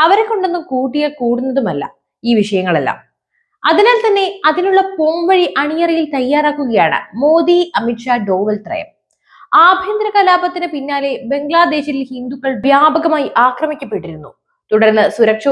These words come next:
ഉറപ്പുവരുത്തണമെന്നാവശ്യപ്പെട്ട് ഹിന്ദുക്കൾ ധാക്കയിൽ റാലി ഉൾപ്പെടെ നടത്തി. നേരത്തെ ഷെയ്ഖ് ഹസീനയുടെ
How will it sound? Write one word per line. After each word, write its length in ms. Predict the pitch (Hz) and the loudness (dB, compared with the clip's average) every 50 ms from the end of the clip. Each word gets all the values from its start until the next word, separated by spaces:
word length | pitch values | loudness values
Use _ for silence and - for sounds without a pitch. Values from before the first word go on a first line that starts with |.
| 262 | 2
ഉറപ്പുവരുത്തണമെന്നാവശ്യപ്പെട്ട് 1300 | 240 233 - - 277 277 277 277 285 277 277 277 285 277 269 240 233 240 269 277 302 - 277 208 - 190 - - - _ _ _ - 240 | 2 0 -2 0 2 2 2 2 2 -2 -2 -2 -2 0 0 0 0 0 -2 -4 -4 -6 -6 -6 -6 -8 -8 -8 -14 _ _ _ -8 -4
ഹിന്ദുക്കൾ 340 | 226 226 247 - 262 285 247 208 240 | -4 -4 0 2 2 2 4 4 4
ധാക്കയിൽ 520 | 247 247 254 269 262 - 311 294 311 339 330 - - 254 262 | 4 4 2 2 -2 -4 -6 -4 -2 -2 -4 -4 -2 0 2
റാലി 300 | 262 269 294 330 359 359 311 | 4 4 4 4 2 2 0
ഉൾപ്പെടെ 280 | 262 233 262 240 233 208 | -2 -4 -4 -4 -2 -2
നടത്തി. 300 | 160 143 - - - - _ _ _ _ _ _ _ _ - - - _ - | -4 -4 -6 -12 -18 -20 _ _ _ _ _ _ _ _ -20 -20 -20 _ -2
നേരത്തെ 440 | 294 320 349 381 427 440 427 427 415 392 403 403 | 0 2 4 4 4 2 4 4 2 2 2 2
ഷെയ്ഖ് 300 | 349 330 330 320 - 349 | 0 0 0 0 -2 -6
ഹസീനയുടെ 500 | 349 349 359 359 339 359 359 349 349 | -4 0 0 0 0 2 0 0 0